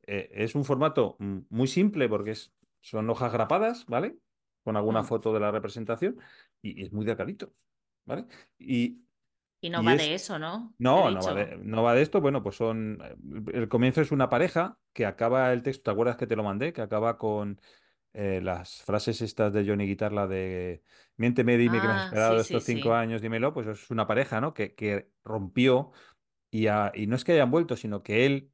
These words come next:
Speaker 1: la, la llama a ella para quedar un día y no sé qué, en un coche, ir a dar una vuelta y patatín y patatán. Y bueno, y dicen eso de "Miénteme, dime que me has esperado estos cinco años, dímelo, todos estos años te he estado esperando",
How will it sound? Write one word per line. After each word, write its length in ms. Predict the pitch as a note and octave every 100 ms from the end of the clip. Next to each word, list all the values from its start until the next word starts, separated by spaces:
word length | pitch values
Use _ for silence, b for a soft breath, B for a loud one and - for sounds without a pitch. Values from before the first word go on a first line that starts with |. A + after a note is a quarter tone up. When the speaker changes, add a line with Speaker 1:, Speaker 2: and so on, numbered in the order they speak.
| _
Speaker 1:
la, 280 | A2+ G2+ G2
la 140 | G2 F#2+
llama 280 | A2+ A2+
a 60 | A#2+
ella 200 | C3+ A2
para 180 | G#2+ G#2
quedar 300 | G#2 A#2+ B2
un 140 | G#2+
día 300 | G#2+ C3+ B2 A2
y 60 |
no 80 | G#2+
sé 160 | - G2
qué, 220 | A#2+ C3
en 100 | A2
un 120 | G#2
coche, 380 | A2 A#2+ - A#2
ir 100 | G#2+
a 40 | G#2
dar 120 | G#2
una 140 | G2+
vuelta 380 | G2 D3+ B2 G#2
y 40 | G2+
patatín 320 | G#2 G#2 G#2
y 40 |
patatán. 320 | G#2 B2 F3
Y 20 | D3
bueno, 160 | G#2+ F#2+
y 60 |
dicen 220 | F#2+ F#2+ G2+
eso 180 | -
de 120 | G2 F#2+
"Miénteme, 440 | G2+ G2 G2 G2
dime 180 | G2 F#2+
que 60 | F#2
me 60 |
has 60 | F2+
esperado 300 | - F#2 G2
estos 200 | F#2 F#2+
cinco 280 | G2 F2 F#2+
años, 240 | G2+ F#2+
dímelo, 360 | G2 F#2+ G2+ G2+
todos 140 | G2
estos 220 | G2 G2 G2+
años 200 | F#2+ -
te 80 |
he 20 | G2+
estado 180 | - F2+
esperando", 560 | - F2 G2 F#2 F2+